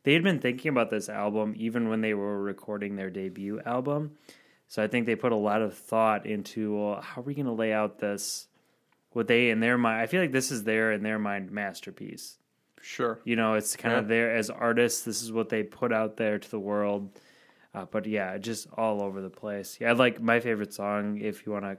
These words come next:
Speaker 1: call it a song, was The Widow as well.
Speaker 2: Sure. Yeah, and that's very much so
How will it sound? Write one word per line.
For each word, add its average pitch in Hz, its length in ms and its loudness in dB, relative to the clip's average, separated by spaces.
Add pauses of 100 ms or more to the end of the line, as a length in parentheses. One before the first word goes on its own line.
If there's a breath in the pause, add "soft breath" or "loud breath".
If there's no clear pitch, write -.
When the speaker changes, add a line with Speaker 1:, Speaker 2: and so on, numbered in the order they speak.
Speaker 1:
call 110 280 -2
it 107 60 -2
a 110 60 -2
song, 107 540 -2
was 104 400 -2 (440)
The 117 100 0
Widow 95 400 -6 (280)
as 101 140 -12
well. 95 240 -8
Speaker 2:
Sure. 147 400 0 (160)
Yeah, 127 180 2
and 110 100 0
that's 120 180 2
very 117 300 0
much 113 280 -2
so 95 420 0